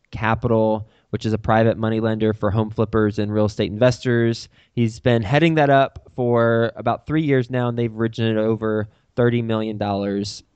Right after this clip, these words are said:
in loans. Prior to that, he spent eight years working in Tokyo, New York, Beijing, offices of all major international law firms. He's based in Northbrook,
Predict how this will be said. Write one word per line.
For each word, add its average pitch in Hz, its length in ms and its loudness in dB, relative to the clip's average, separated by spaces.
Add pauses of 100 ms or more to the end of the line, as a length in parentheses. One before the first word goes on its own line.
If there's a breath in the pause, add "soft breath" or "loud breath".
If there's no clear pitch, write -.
(140)
in 104 220 -2
loans. 107 560 2
Prior 131 840 2
to 127 140 0
that, 113 340 4
he 117 120 -2
spent 110 280 -4
eight 110 200 2
years 113 300 2
working 113 380 0
in 101 140 -2
Tokyo, 143 640 2
New 131 180 -2
York, 131 520 0 (460)
Beijing, 127 800 0 (280)
offices 117 600 0
of 107 140 -2
all 113 220 2
major 110 420 -4
international 101 680 -4
law 104 220 2
firms. 104 500 -2
He's 110 180 -2
based 139 360 2
in 113 120 -4
Northbrook, 151 640 0